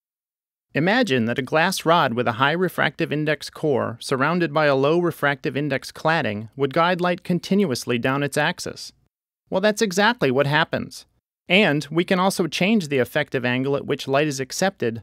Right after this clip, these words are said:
by adjusting the refractive index of the two glasses. This is called the numerical aperture. High numerical aperture means broad angles of acceptance.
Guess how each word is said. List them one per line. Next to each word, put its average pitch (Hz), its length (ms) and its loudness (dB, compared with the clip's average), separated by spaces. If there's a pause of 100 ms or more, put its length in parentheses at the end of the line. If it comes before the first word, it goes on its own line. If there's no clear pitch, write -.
(160)
by 147 120 2
adjusting 180 520 0
the 202 80 0
refractive 165 540 -2
index 131 360 0
of 113 140 -6
the 131 80 -4
two 147 220 -6
glasses. 139 680 -2 (240)
This 165 220 -2
is 202 80 -2
called 131 320 0
the 151 80 -2
numerical 143 580 0
aperture. - 540 -6 (1080)
High 196 240 4
numerical 143 500 2
aperture 139 400 -2
means 139 280 -2
broad 151 360 2
angles 143 380 0
of 127 80 -4
acceptance. - 720 -4